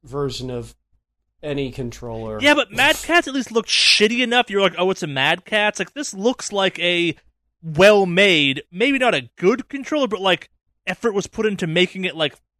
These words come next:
Speaker 2: build-wise acceptable, and that's what I find sinister.
Speaker 1: Hmm.
Speaker 2: I don't know, though. I like its use of purple. You don't see a lot of purple in video game consoles.
Speaker 1: Yeah.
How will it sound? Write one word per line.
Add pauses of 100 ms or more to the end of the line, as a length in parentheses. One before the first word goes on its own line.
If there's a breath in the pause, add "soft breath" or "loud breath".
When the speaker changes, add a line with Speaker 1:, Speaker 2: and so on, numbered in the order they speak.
(500)
Speaker 2:
build-wise
acceptable,
and
that's
what
I
find
sinister. (1000)
Speaker 1:
Hmm. (1400)
Speaker 2:
I
don't
know,
though.
I
like
its
use
of
purple.
You
don't
see
a
lot
of
purple
in
video
game
consoles. (960)
Speaker 1:
Yeah.